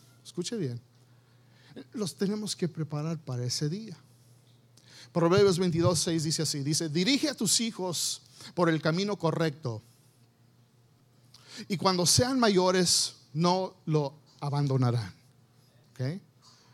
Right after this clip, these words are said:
Dirige a tus hijos por el camino correcto, y ellos cuando sean grandes no lo van a abandonar. ¿Ok? Y que tu visión para tus hijos sea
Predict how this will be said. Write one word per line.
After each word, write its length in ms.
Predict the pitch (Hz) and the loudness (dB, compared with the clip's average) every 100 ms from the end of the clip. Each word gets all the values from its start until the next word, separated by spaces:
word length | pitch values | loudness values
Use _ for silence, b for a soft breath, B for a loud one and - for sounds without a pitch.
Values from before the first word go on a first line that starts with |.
| b b | b b
Dirige 440 | 147 175 226 269 240 | 0 4 4 4 0
a 40 | |
tus 280 | 240 196 - | -2 0 0
hijos 360 | 226 - 123 - | -2 -8 -12 -6
por 180 | 165 | -2
el 100 | 170 | -2
camino 360 | 160 175 190 202 | -2 -4 -4 -4
correcto, 540 | 202 185 139 127 110 - _ _ _ _ _ _ B B | -4 -4 -4 -6 -14 -18 _ _ _ _ _ _ B B
y 120 | 202 | 6
ellos 300 | 220 262 254 | 6 4 0
cuando 220 | 233 214 | 0 0
sean 240 | - 233 233 | 2 2 2
grandes 360 | 233 247 240 | 2 2 0
no 120 | 190 220 | -2 0
lo 120 | 226 | 0
van 160 | 233 | 0
a 60 | 247 | 0
abandonar. 720 | 233 202 220 233 247 294 139 - - _ _ _ _ 135 | -2 0 0 0 0 -2 -6 -14 -20 _ _ _ _ -8
¿Ok? 140 | 143 185 277 _ _ _ _ B B B | -4 -4 -6 _ _ _ _ B B B
Y 80 | 180 | 2
que 120 | 202 | 2
tu 140 | - 202 | 4 2
visión 460 | 196 - 254 294 | 4 4 4 4
para 200 | 285 277 | 4 4
tus 220 | 262 214 247 | 4 0 0
hijos 260 | 233 233 | 0 0
sea 460 | - 233 240 240 | 2 2 0 -2